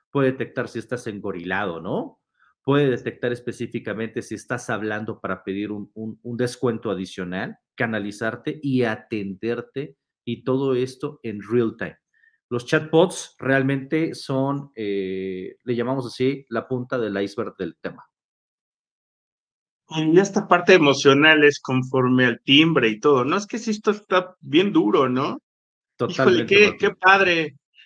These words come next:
Speaker 2: qué padre. Yo, lo, al rato, o sea, dime quién es uno de tus clientes, voy a hablar para ver si es cierto, me voy a aprender a ver. Este,
Speaker 1: Claro que sí.
Speaker 2: y si quieres un <laughs> descuento, me imagino que los programa para,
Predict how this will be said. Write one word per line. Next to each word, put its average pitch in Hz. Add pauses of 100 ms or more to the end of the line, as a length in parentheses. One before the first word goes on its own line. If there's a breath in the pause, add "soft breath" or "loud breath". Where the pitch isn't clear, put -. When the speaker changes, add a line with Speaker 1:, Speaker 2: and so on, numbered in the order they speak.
Speaker 2:
qué 214
padre. 214
Yo, 247
lo, 220
al 202
rato, 214
o 165
sea, 170 (100)
dime 214
quién 214
es 202
uno 208
de 214
tus -
clientes, 170
voy 151
a 160
hablar 135
para 120
ver 131
si 135
es 131
cierto, 143
me 120
voy 139
a 143
aprender 117
a 113
ver. 110 (640)
Este, 139
Speaker 1:
Claro 135
que 127
sí. 131
Speaker 2:
y 160
si 175
quieres 214
un 220
<laughs> 214
descuento, - (300 loud breath)
me 196
imagino 196
que 226
los 190
programa 190
para, 180